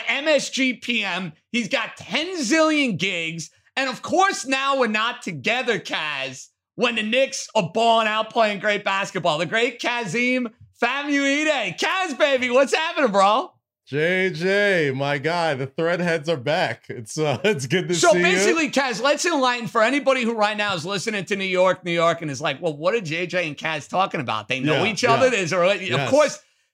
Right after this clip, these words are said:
Speaker 1: there's a
Speaker 2: It's my guy.
Speaker 1: relationship because the two of us did a boatload and a shitload of T V back in the
Speaker 2: Yes.
Speaker 1: day on S N Y's The Thread. And now, Kaz,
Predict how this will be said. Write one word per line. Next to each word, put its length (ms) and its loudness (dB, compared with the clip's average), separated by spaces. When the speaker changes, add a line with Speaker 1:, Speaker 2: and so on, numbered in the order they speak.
Speaker 1:
there's 240 2
a 40 4
Speaker 2:
It's 60 4
my 200 8
guy. 240 4
Speaker 1:
relationship 400 0
because 560 -2
the 140 -2
two 280 -2
of 140 2
us 320 2
did 520 -2
a 80 4
boatload 720 4
and 60 -4
a 40 -2
shitload 560 4
of 80 -2
T 240 -2
V 500 -4
back 240 -4
in 180 0
the 80 0
Speaker 2:
Yes. 80 -4
Speaker 1:
day 560 -4
on 320 0
S 300 -4
N 180 2
Y's 440 2
The 120 -4
Thread. 560 0
And 220 -4
now, 260 0
Kaz, 640 -4